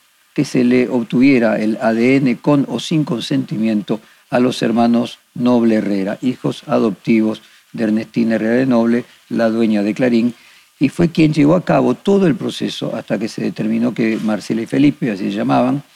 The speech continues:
no eran hijos de desaparecidos. Intervino también el asesinato del prefecto Héctor Febrés, que estaba detenido por crímenes de lesa humanidad en el año dos mil siete. Como jueza autorizó la autopsia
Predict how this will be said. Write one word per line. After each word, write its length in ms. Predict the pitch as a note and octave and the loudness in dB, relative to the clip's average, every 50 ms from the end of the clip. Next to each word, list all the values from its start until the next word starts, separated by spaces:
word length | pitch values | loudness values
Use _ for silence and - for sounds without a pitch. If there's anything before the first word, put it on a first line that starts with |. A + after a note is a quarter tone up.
| - - - _ - | -20 -20 -20 _ -2
no 120 | B2 B2 B2+ | 2 2 4
eran 260 | B2+ C3 C3+ B2 - - | 4 4 2 0 0 0
hijos 480 | - B2 G#2+ - - - - - - - _ _ | 0 0 0 0 -4 -6 -6 -6 -10 -16 _ _
de 180 | E3+ D#3+ A#2 A2 | -4 -2 -2 0
desaparecidos. 880 | G2+ - - - G#2 G2+ F2+ D#2+ - - F2+ F2 D#2+ D#2+ F2 - - _ _ _ _ _ _ _ - - - - _ - | -2 -2 -4 -6 -6 -6 -6 -6 -8 -10 -10 -10 -12 -12 -16 -20 -20 _ _ _ _ _ _ _ -20 -20 -20 -8 _ 0
Intervino 440 | C3+ A#2+ - - D3+ F3+ F#3+ E3+ | 0 2 2 2 4 4 4 4
también 320 | D3+ E3+ C#3 C#3+ D3+ D#3+ D3+ | 4 2 2 4 4 4 4
el 100 | C#3+ C#3 | 4 2
asesinato 580 | B2+ - - - - C3 C3 D#3 F3 D#3+ - | 0 -2 -4 -4 -2 0 2 2 2 2 0
del 120 | C#3 A#2+ G#2+ | 0 0 0
prefecto 580 | - A2 A2 - - D3 - - - - - - _ _ | -2 -4 -6 -6 -6 -8 -6 -4 -6 -6 -6 -8 _ _
Héctor 460 | - C3 - - _ - B2+ A#2+ G#2+ - - | -4 -4 -4 -4 _ -2 -2 -2 -2 -4 -8
Febrés, 600 | - - A2 A2 B2+ D#3 E3+ C#3+ - - - - _ _ - - _ _ _ _ _ | -8 -6 -4 -2 0 0 0 0 -2 -6 -12 -18 _ _ -20 -20 _ _ _ _ _
que 80 | - | -2
estaba 300 | B2 A2+ - C#3 C#3 C#3+ | -2 0 0 2 2 2
detenido 420 | C3+ C3 A2+ - B2 B2+ B2+ C3+ C3 | 2 0 0 -2 -2 0 0 0 0
por 260 | A2+ - B2 A2 G#2+ | 0 -2 -2 -2 -2
crímenes 600 | - - - C#3 C#3 C#3 C3+ C3+ C3 C3+ C3 - - | -2 0 2 2 4 4 2 2 0 -2 -4 -6 -8
de 180 | A#2 G2+ A2+ | -6 -4 -2
lesa 300 | A2 A2 A#2 - - A#2 | -2 -2 -2 -4 -4 -6
humanidad 440 | A#2 G#2+ G#2 G#2+ G#2 G#2+ G#2+ B2 D3 | -4 -4 -2 -2 -2 -2 0 0 0
en 60 | D3+ | 0
el 80 | C#3 A#2+ | 0 -2
año 200 | A#2 A2+ A2+ A2 | -2 -2 -2 -2
dos 140 | G#2+ G#2 E2+ | -4 -4 -6
mil 220 | F#2 A2 A2+ G#2+ G#2+ | -6 -6 -4 -4 -6
siete. 480 | - - - C3+ A2 - - - F3+ F3+ - _ _ _ _ _ _ _ _ | -4 0 0 2 2 0 -2 -10 -18 -18 -18 _ _ _ _ _ _ _ _
Como 240 | - - A2+ A2+ G#2 | -6 -4 -2 -2 -2
jueza 400 | - - D#3+ D#3 D3 - - - | -2 0 2 2 2 0 -2 -2
autorizó 580 | G#2+ A#2 A2 A2+ - - G#2+ G2+ G2+ - C#3+ B2+ | -2 -2 -2 -4 -2 -2 -4 -4 -4 -2 -2 0
la 120 | B2 A2 | 0 0
autopsia 640 | G#2 G2+ F#2+ - F#3 E3 - - - - - G#2+ G#2 | 0 -2 -2 -2 -2 -2 -2 -4 -6 -8 -6 -6 -6